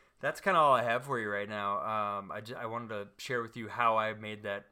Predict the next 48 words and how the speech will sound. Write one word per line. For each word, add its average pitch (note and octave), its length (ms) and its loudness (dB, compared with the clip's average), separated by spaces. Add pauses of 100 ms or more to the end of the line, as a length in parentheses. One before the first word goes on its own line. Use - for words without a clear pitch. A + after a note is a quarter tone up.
odd G#2 240 -2
leap G#2 380 -14
from G2 420 -10
construction G#2 640 -8
to F#2+ 60 -14
neck F#2 260 -14
pillows, G2 640 -10
and, G2+ 300 -12 (140)
and G2 280 -14
hopefully G3 340 -4
give B2 160 -6
you A2+ 100 -8
some G#2+ 200 -12
confidence G#2 600 -6
to G2+ 120 -20
think, G2+ 280 -14
"Hey, G#2 260 -10 (260)
you G2+ 80 -18
know, F#2 160 -10
I, F#2+ 640 -18
I - 20 -10
don't A2+ 220 -12 (160)
have G#2+ 240 -8
to G#2 100 -14
just F#2 220 -16
stay F#2 240 -14
in F#2 80 -12
my F2+ 160 -12
lane. E2+ 400 -16
I F#2 40 -10
don't A2 180 -12 (180)
have G#2 240 -10
to G2+ 80 -16
do F#2 160 -18
more F2+ 220 -14
boring F2 380 -14
stuff. E2+ 500 -10 (420)
Um, G2 340 -6
I've F#2 120 -18
got A2 180 -8
some B2 160 -12
savings." F#2+ 800 -12
Ideally, G2 460 -12
you've G2 160 -14
got G2 200 -8
some G2 160 -18
savings, F#2 540 -14
and, F2+ 160 -18